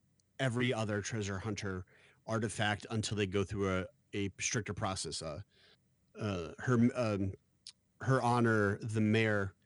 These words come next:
uh, Mayor Rackham has decided that this is no longer tenable, having everyone willy-nilly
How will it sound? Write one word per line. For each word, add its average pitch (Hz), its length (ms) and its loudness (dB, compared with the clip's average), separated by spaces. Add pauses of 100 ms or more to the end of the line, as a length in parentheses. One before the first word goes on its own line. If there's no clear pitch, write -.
(520)
uh, 87 260 -6 (1800)
Mayor 107 200 0
Rackham 95 380 -2
has 90 220 -4
decided 85 460 -4
that 80 160 -10
this 90 200 -4
is 87 240 -8 (520)
no 127 200 2
longer 117 360 2
tenable, 92 560 -6 (120)
having 90 380 -2
everyone 90 420 -2
willy-nilly 95 640 0